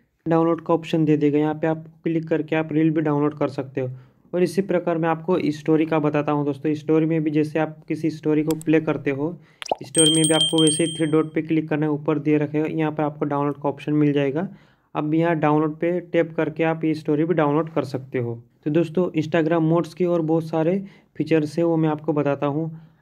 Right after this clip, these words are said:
आप यहाँ पे प्रोफाइल पे क्लिक करना, उसके बाद ऊपर राइट साइड में थ्री डॉट दिख रहा है, इसके ऊपर क्लिक करना है।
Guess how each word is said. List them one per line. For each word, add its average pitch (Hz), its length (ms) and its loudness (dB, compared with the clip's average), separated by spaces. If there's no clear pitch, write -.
आप 165 240 -4
यहाँ 156 140 2
पे 165 100 2
प्रोफाइल 160 360 0
पे 170 140 0
क्लिक 165 260 -4
करना, 160 240 0
उसके 156 400 -4
बाद 170 240 0
ऊपर 160 340 0
राइट 160 260 0
साइड 156 300 0
में 170 220 -2
थ्री 165 180 -2
डॉट 156 280 2
दिख 143 240 -6
रहा 143 80 -2
है, 156 60 0
इसके 151 240 -6
ऊपर 160 220 -2
क्लिक 156 280 -4
करना 135 260 -2
है। 151 240 -2